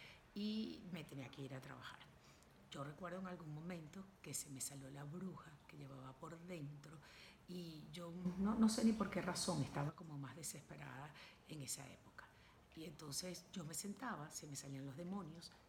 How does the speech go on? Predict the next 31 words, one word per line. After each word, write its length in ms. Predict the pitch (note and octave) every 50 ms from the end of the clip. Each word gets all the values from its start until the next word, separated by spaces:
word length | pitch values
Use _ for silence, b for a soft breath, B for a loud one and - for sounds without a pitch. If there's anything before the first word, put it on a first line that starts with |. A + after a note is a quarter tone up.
| - -
a 80 | - F3+
mi 140 | D3+ C#3
hijo 160 | C3 B2+ - E3+
se 140 | - E3+ D#3
le 100 | C#3+ A#2
salían 300 | - C#3 C3 B2+ C3+ C3+
los 160 | C#3+ C#3 -
demonios 440 | G#3 F#3 F3+ F3+ F3+ F3 F3+ F3+ F3 -
y 60 | F3
yo 140 | E3+ - F3+
no 140 | F#3 G#3 G#3+
lograba 680 | G#3 G3 F3+ E3+ E3+ G3 F#3 F#3+ F#3 E3+ D3 C#3+ C3+ B B B B B B B - -
que 280 | - E3 D#3 E3 F3
él 100 | F3+ F3 - - -
hiciera 560 | - C#3 - - - - G#3 F3+ E3 D3 C#3
lo 140 | C3+ C3 B2+
que 100 | - -
tenía 340 | - - B2 B2 A#2 G#2+ - -
que 100 | - -
hacer. 220 | - - - - - - - - B B B B B B B - -
Hasta 280 | - - - - D3+ D3+
que 160 | E3 D#3 D3+
yo 160 | D3+ F#3+ G#3+
entendí 640 | B3 A#3+ A3+ - A3 G#3+ G#3+ F#3 - E3+ D#3 D#3 - - - - - -
que 120 | F3 D3+
la 180 | D3 C#3+ C#3 -
que 80 | - C#3
estaba 340 | - - F3 G3 A3+ C4
descocada 720 | A3+ F#3+ E3 - - - - D3+ - - - - - - D3+
era 180 | C#3 C3 C3 B2+ B2+
yo, 100 | - -